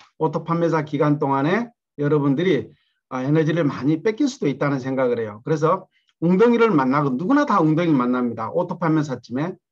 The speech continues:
왜 그러냐면 오토 판매사라고 하는 게 여러분들 이백만 원,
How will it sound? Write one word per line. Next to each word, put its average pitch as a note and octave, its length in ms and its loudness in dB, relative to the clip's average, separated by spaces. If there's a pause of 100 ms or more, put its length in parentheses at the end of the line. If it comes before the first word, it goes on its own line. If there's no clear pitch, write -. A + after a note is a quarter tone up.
왜 D#3 100 -2
그러냐면 E3 640 -2 (360)
오토 A#3 280 0
판매사라고 A#3 560 4
하는 D#3+ 180 2
게 E3+ 300 0 (320)
여러분들 G#3 400 2
이백만 A#3 520 4
원, F3 340 0